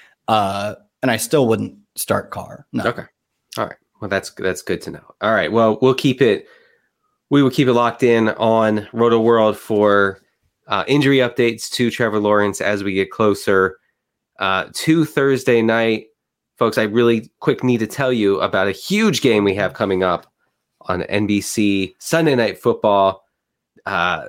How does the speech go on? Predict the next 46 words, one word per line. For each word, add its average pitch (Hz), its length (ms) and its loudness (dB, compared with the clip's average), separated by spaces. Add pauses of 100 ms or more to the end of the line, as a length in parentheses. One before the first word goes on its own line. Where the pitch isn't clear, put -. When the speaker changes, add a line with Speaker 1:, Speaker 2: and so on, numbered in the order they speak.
Speaker 2:
between 110 400 0
two 139 400 2
of 107 360 0
our 113 160 2
analytics 131 580 0
kings, - 360 -6
the 82 100 -10
Dolphins 87 520 -4
and 92 220 -10
the 90 140 -10
Eagles. 95 340 -4
The 98 100 -10
Sunday's 104 360 0
nights, 101 260 -2 (300)
two 147 100 2
of 135 60 4
the 123 40 2
most 127 360 2
explosive 160 640 0
offenses 135 680 0
in 127 100 -6
Philadelphia, 120 800 0
uh, 101 80 -4
meet 147 200 2
in 131 60 -4
Philadelphia 110 720 2 (220)
when 95 120 0
the 87 60 -2
high-flying 151 600 0
Dolphins 110 400 0
take 113 220 -2
on 113 140 0
the 98 180 -6
Eagles. 98 440 -2 (400)
Get 180 140 4
ready 127 280 4
for - 140 -6
what 117 180 0
could 120 120 -4
be 107 200 2
a 90 80 2
shootout 131 600 0
at - 120 -20
seven 139 400 0
P 123 320 -2
M 110 260 0